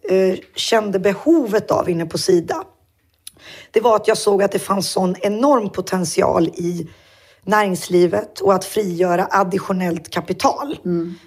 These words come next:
Speaker 1: eh, vid sidan av biståndet till Agenda tjugohundratrettio. Och jag såg, eh, liksom akademins potential, svensk forskning som ligger i framkant, både när det gäller malariavaccin och liksom andra innovationer.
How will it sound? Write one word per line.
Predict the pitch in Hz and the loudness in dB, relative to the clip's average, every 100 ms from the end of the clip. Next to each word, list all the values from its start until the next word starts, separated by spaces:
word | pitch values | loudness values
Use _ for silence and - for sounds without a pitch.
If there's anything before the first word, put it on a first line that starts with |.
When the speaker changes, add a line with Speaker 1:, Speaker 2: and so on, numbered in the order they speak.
| _ | _
Speaker 1:
eh, | - 185 175 | 0 0 2
vid | 170 180 | -2 -4
sidan | - 180 160 175 | -4 -4 -4 -2
av | 170 160 | -2 -2
biståndet | 180 160 - 185 180 160 156 | -2 -2 -2 -2 0 -2 -4
till | - - | -2 -2
Agenda | - - - | 0 -2 -4
tjugohundratrettio. | - - - - 190 - - - - - - - - - _ - | -6 -6 -4 -4 -6 -2 0 0 -2 -12 -20 -20 -20 -20 _ 2
Och | 208 | 2
jag | 214 | 2
såg, | - 202 190 190 - 349 359 | 0 0 2 0 -4 -6 -2
eh, | - | 0
liksom | 190 - 180 | -2 -2 -4
akademins | 196 160 - 190 196 208 208 - | -4 -4 0 0 2 0 -2 -6
potential, | - - 196 190 202 202 202 202 190 196 - - _ _ | -6 -4 -4 -2 0 2 2 2 0 -4 -12 -20 _ _
svensk | - - 196 175 | -4 0 0 0
forskning | - 214 - - 202 190 | -2 -2 -2 -4 -2 -2
som | 196 185 | 0 0
ligger | 180 185 | 2 2
i | |
framkant, | 180 214 190 180 - 196 196 185 - | 2 0 0 -4 -2 0 -2 -4 -2
både | 190 190 190 | 0 0 0
när | 190 | 0
det | 180 | 2
gäller | 185 175 180 175 | 2 2 0 -2
malariavaccin | 180 180 190 185 175 180 185 - - 214 190 196 190 165 - - - - - | -2 0 0 2 2 2 -2 -4 -6 -4 -2 0 0 -2 -10 -20 -20 -10 0
och | 180 | 0
liksom | 185 196 | 2 0
andra | - 196 185 190 185 | 0 -2 0 2 2
innovationer. | 185 190 190 202 180 175 185 180 | 2 0 0 0 0 2 2 0